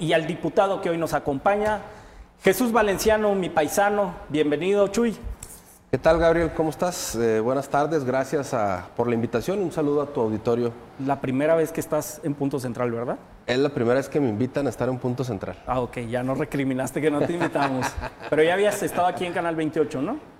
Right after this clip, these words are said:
Speaker 2: No, no, es la primera vez que estoy aquí en estas instalaciones. Sí he estado vía telefónica,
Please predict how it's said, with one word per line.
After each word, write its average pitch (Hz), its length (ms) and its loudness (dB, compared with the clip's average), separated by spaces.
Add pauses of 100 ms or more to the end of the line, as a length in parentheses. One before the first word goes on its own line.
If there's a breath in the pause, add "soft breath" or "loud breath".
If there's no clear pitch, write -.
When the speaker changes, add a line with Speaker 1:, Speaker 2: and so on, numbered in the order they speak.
Speaker 2:
No, 120 380 2
no, 170 160 0
es 185 40 -2
la 170 100 -2
primera 135 280 0
vez 156 100 -2
que - 80 -4
estoy 143 200 0
aquí - 180 -2
en 143 80 2
estas 143 220 -2
instalaciones. 139 480 0
Sí - 160 0
he 180 40 2
estado 180 640 2 (380)
vía 185 420 4
telefónica, 190 720 0